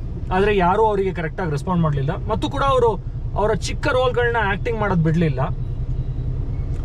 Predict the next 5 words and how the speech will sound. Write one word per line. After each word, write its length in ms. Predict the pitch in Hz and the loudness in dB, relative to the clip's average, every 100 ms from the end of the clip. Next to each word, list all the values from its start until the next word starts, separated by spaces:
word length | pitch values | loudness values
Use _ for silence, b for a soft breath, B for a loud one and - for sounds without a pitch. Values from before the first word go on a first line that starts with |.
| - - - - - - | -4 -2 -2 -2 -2 2
ಮಾಡ್ತಾನೆ, 540 | 175 214 247 233 220 | 2 2 0 0 2
ಅವರ 260 | 208 196 196 | 0 0 -2
ಚಿಕ್ಕ 260 | - - | -4 0
ರೋಲ್ಗಳಲ್ಲೇ 580 | 247 240 226 226 220 220 | 2 2 2 0 0 0
ಸಿಕ್ಕಿದ್ದ 480 | - - 220 185 | -2 -2 -2 0